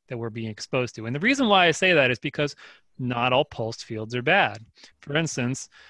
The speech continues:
we have a technology that many practitioners use in their, in their clinic called pulsed electromagnetic field therapy. And these are units that are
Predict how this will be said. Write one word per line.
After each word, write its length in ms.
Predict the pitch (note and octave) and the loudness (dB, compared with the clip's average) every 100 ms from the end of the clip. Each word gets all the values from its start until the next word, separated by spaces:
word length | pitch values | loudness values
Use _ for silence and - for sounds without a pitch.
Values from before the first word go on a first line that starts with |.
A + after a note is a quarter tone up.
| - _ _ - | -20 _ _ -6
we 220 | B2+ B2 | -4 2
have 320 | B2+ B2 C3+ - | 2 2 -2 -10
a 60 | C3 | -6
technology 760 | - C#3 C3+ D3 D3 A#2 B2 | -2 -2 0 2 2 2 0
that 160 | B2+ C#3 | -2 -4
many 380 | C3+ B2+ B2+ | -4 -2 -2
practitioners 640 | A#2+ C3 - B2+ - B2 A2+ | -2 -6 -4 -8 -4 -6 -4
use 180 | A#2+ A#2+ | -6 -4
in 120 | A#2 | -4
their, 260 | A2+ A#2 - | -4 -6 -10
in 100 | A#2+ | -8
their 120 | A#2 | -8
clinic 340 | G#2+ G3 D3 C3 | -4 0 0 0
called 260 | B2+ A#2 - | -2 -4 -4
pulsed 320 | C3+ B2+ - | -4 -4 -6
electromagnetic 720 | A#2+ A#2 B2+ A#2 A2+ A2 A2+ | -8 -4 -4 -2 -2 -4 -6
field 260 | B2 A2+ | -8 -6
therapy. 460 | D3 F#3 F3+ A2+ G#2 | 2 4 4 -2 -8
And 100 | A#2 | -4
these 160 | B2+ A#2+ | -4 -2
are 100 | B2 | -4
units 500 | B2+ E3+ B2+ A2+ - | -2 0 -2 -4 -8
that 260 | B2+ B2 | -2 -2
are 340 | C#3 B2+ B2+ | 0 -2 -2